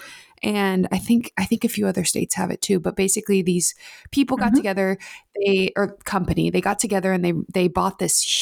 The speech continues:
Speaker 1: huge mansion, and it has, like, a ton of rooms in it, and they kind of just redid it like a facility, but it's a home. So it's like being at home.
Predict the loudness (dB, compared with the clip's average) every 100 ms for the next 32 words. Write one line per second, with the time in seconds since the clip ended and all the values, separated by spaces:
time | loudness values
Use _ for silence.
0 | 2 6 6 4 2 0 0 0 -2 -4
1 | -2 -4 -6 -20 -8 -4 0 0 0 -2
2 | -2 0 2 4 4 4 4 2 2 2
3 | 0 0 -2 0 0 2 2 2 0 -2
4 | -4 -2 -2 0 0 2 4 2 0 -2
5 | -2 0 2 2 2 -2 -4 -6 -4 -2
6 | 0 -4 0 2 2 0 -2 0 4 4
7 | 4 4